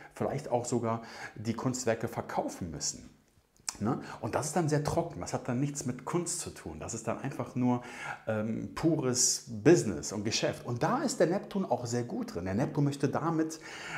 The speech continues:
äh, ähm, umgehen, realistisch, aber, n-, n-, Entschuldigung, habe ich Neptun gesagt? Merkur.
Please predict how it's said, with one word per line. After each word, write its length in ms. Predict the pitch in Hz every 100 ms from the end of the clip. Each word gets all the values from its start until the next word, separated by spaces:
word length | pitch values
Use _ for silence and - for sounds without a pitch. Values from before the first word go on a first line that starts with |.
| - -
äh, 220 | 117 110 117
ähm, 120 | 113
umgehen, 720 | 160 196 208 - 95 76 71 - 110
realistisch, 680 | 120 131 180 - - - -
aber, 560 | 143 185 196 196 202 - - -
n-, 160 | 113 -
n-, 200 | 107 104
Entschuldigung, 400 | 92 - - 95
habe 80 | 98
ich 60 |
Neptun 260 | 127 - 135
gesagt? 260 | 120 110
Merkur. 500 | 123 156 151 - 160